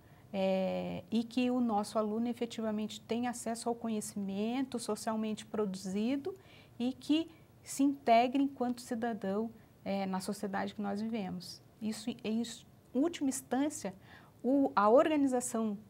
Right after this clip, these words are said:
do projeto, da organização do trabalho pedagógico do ens-, no ensino médio,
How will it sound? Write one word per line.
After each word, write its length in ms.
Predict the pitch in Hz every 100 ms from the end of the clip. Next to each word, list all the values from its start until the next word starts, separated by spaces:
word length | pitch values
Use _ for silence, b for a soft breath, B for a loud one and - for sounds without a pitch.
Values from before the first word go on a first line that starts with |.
| -
do 220 | - 190 233
projeto, 1000 | 226 214 202 202 190 190 - 196 175 -
da 240 | 196 185 190
organização 640 | 208 214 208 196 - 196
do 80 | 208
trabalho 460 | - 190 196 226
pedagógico 920 | 226 208 190 180 190 247 320 302 - 214
do 120 | 196
ens-, 240 | 202 - -
no 120 | 202
ensino 360 | 202 - 190 185
médio, 480 | 214 269 349 294